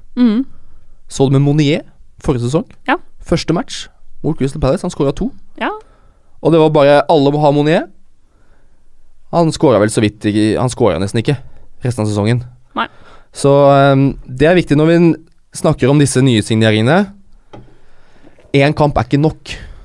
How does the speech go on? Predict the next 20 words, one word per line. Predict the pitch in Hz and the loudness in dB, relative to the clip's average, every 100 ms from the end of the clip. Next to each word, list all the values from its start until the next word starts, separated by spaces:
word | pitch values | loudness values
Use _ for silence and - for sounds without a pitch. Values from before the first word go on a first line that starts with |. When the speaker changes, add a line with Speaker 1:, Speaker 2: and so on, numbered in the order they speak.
| - - - | -20 -20 -20
Speaker 2:
til | - 120 113 113 - - | -4 0 2 0 -4 0
å | 123 127 123 - - _ - - | 4 4 4 0 -10 _ -20 -6
gjøre | 139 127 104 | 0 2 2
en | 117 | 2
vurdering, | 110 117 120 | 2 2 0
tror | 101 | -2
jeg. | - - - - | -4 -12 -18 -6
Speaker 1:
Nei. | 190 - - - - - - - - - | -6 -6 -20 -20 -20 -20 -20 -20 -20 -8
Speaker 2:
Ehm, | 113 120 117 117 | -2 0 0 0
det | 117 | 2
er | 131 | 2
litt | 135 | 2
annerledes | 127 117 104 104 | 2 2 0 0
med | 110 | 0
disse | 107 110 | 0 -4
spillerne | 104 104 92 95 | -2 0 0 0
som | 107 107 107 - - | -2 -2 -6 -14 -16
bytter | 123 120 120 110 | -8 -6 -6 -8
klubb | 107 104 | -8 -6
innad. | 98 110 107 | -2 -2 -2